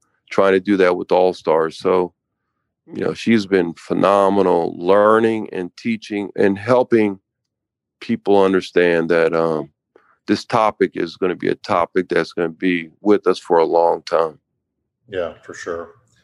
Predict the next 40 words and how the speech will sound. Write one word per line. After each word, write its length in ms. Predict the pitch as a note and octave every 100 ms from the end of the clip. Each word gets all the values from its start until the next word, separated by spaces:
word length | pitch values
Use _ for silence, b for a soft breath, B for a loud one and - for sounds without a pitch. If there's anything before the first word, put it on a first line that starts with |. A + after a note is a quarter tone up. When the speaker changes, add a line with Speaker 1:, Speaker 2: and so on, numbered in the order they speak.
| _ _ _ _ _ -
Speaker 2:
Well, 120 | A#2
I, 260 | A#2 A#2 A#2+
I, 240 | - B2
I 20 |
did 260 | B2 D3+ C3+
wanna 240 | A#2+ G#2+
thank 320 | - A#2+ A#2
you 80 | A2+
for 100 | -
your 120 | G2+
time 340 | G2 A#2+ G#2+ G#2
today. 420 | A#2+ G#2 G2+ G2+
You 100 | G#2
know, 180 | G2+ G2+
we've, 260 | G#2+ G#2 - _ _ -
we've 200 | A#2+ G#2
run 340 | A2+ A#2+ C3
in 200 | A#2 G#2
so 320 | - - A#2+ A#2+
many 440 | A2 G2+ G2 G2 _
similar 540 | - - B2 A2+ G#2 F#2
circles. 960 | - G#2 G#2 G#2 F#2+ F#2 - - - G2
You 80 |
mentioned 360 | F#2+ G2+ - G2
Eastside 440 | G2+ - G2 F#2
Prep. 500 | - G#2 F#2+ - - -
You 120 | G2+
know, 140 | F#2 F#2
our 140 | G2
charity 460 | - A2 G2 F#2+ F#2+
actually 380 | F#2 - F#2+
built 260 | E2+ G2 G2
the 100 | F#2
art 220 | F#2+ G2
studio 520 | - - G2+ F#2+ F#2
and 160 | F2 E2+
fitness 340 | - - F#2+
center 300 | - G2 F#2
there, 400 | F2 F2+ F2+ F2+ E2+
and, 200 | E2